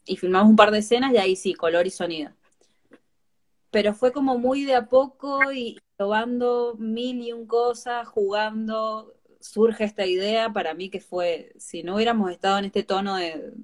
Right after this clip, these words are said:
de juego, y haber soltado un poco en esa etapa, ya el guión queda como muy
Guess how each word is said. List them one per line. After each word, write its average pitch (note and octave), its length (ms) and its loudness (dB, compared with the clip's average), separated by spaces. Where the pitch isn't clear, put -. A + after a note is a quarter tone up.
de - 220 -4
juego, G3 640 2
y F#3+ 120 4
haber F#3+ 260 6
soltado A3 380 2
un A3+ 120 -2
poco A#3 320 2
en G#3 100 -4
esa G#3+ 160 -6
etapa, A3 300 -2
ya G3 100 -2
el G#3 80 -2
guión G3+ 320 -2
queda G#3 240 -2
como F3 520 -12
muy F3+ 1120 -6